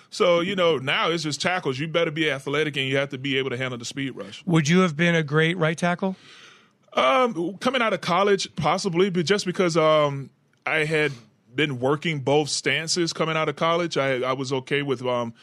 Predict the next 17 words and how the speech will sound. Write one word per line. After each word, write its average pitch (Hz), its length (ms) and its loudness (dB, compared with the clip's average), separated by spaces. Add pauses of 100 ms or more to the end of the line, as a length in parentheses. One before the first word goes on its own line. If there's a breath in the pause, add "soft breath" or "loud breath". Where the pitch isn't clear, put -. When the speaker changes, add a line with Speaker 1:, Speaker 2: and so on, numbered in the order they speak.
(180 soft breath)
Speaker 1:
playing 143 300 0
right 127 260 -2
and 143 220 -4
left. 156 340 -2 (120)
Uh, 127 440 4 (400 soft breath)
but 117 240 2
once 156 300 0
I 147 140 0
played 143 340 0
left 127 300 -2
tackle 127 340 -4
for 131 160 -6
so 139 220 -2
long, 143 420 -4
uh, 92 60 -14
you 113 420 -8
know, 113 180 -4